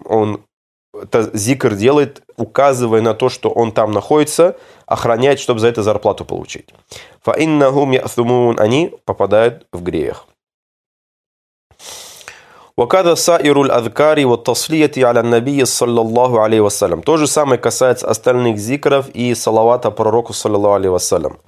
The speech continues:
Э, ну, вот бывает тоже такой дурной адаб, когда, э, люди ссорятся, или чтобы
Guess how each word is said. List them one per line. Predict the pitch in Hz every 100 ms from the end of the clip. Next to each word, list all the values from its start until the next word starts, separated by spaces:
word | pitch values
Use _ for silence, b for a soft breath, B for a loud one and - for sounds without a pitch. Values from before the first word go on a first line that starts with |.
| B B B B B B B B B 107
Э, | 104 107 104 101
ну, | -
вот | 175 -
бывает | - 78 127 135 135
тоже | 131 113
такой | 104 117 110
дурной | 120 127 127
адаб, | 113 110 123 131
когда, | 117 101 117 113 107 - -
э, | 80 98 98 95
люди | - 120 104
ссорятся, | - 123 127 117 - 120 107
или | 101 101 -
чтобы | - - 101 101 98 -